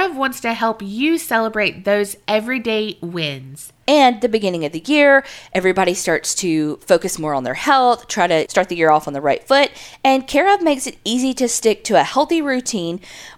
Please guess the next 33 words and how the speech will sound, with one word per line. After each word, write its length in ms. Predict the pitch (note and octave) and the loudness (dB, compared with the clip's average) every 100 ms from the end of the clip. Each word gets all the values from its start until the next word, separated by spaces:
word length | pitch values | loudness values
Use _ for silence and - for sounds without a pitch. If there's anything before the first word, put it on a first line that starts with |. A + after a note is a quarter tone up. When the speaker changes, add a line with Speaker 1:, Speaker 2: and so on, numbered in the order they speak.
| _ A3 | _ 4
Speaker 2:
well, 260 | A3+ G3+ G3+ | 4 4 2
one, 240 | B3 C4+ | 2 2
when 120 | G#3+ | 2
your 100 | F#3 | 2
life 240 | E3+ E3+ - | 4 4 2
gets 220 | - - | -4 -2
crazy, 540 | - A#3 F3+ E3 F3 - - | 2 2 2 -2 -4 -8 0
but 420 | A3 G#3 - - - | 4 4 2 -4 2
also 540 | A#3+ D4+ C4+ A#3+ A#3 - | 2 4 4 6 6 6
as 180 | G#3 G#3 | 2 0
part 300 | - G3 - | 0 0 4
of 460 | F3+ F3 E3+ - _ E3 | 4 4 4 -2 _ 0
the 280 | F#3 E3 E3 | 4 4 2
getting 220 | F#3+ E3+ F3+ | 0 -2 0
ready 200 | E3 E3 | 0 0
for 140 | E3 | 0
the 100 | D#3 | 0
new 140 | D#3+ D3+ | 0 -4
year. 360 | E3 C#3 A#2 - _ - | 0 -2 -2 -8 _ 0
But 120 | F#3+ | 4
what 140 | G3 G3 | 6 4
I 160 | D4 | 4
like 420 | D4+ E3 C3+ - - | 4 4 2 -4 -2
is 200 | G3+ F#3+ | 0 2
that 440 | G3 F3+ E3 - - _ | 4 4 4 0 -12 _
all 220 | F3+ G3+ B3 | 4 4 4
of 120 | A3+ | 4
their 520 | A3+ G#3+ G3+ G3+ G3 F3+ | 4 6 6 2 -2 -2
vitamins 640 | F#3 E3+ A#3+ C4+ C4 C4 | 0 2 2 0 0 -2
and 100 | F3 | -2
supplements 540 | G#3+ A3 C#4 D4 - - | 0 2 2 0 -2 -4
that 220 | G3+ | -4
you 100 | - | -4